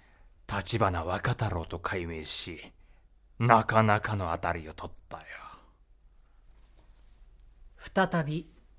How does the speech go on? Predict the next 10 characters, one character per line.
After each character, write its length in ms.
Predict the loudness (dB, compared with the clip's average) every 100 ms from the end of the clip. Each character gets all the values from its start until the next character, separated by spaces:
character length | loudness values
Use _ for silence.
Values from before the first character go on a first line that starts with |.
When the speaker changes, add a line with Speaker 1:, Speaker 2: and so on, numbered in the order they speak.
| 0
Speaker 2:
円 240 | 4 4
吉 260 | 2 -6 -8
の 140 | -8 -8
回 240 | -8 -8
想。 340 | -8 -10 -10 -14 -20 -20 -20 -20 -20 -20 -20 -20 -20 -20 -20 2
小 140 | 8
吉 300 | 10 10 8
の 140 | 6
家 180 | 6 4
に 300 | 4 2 -2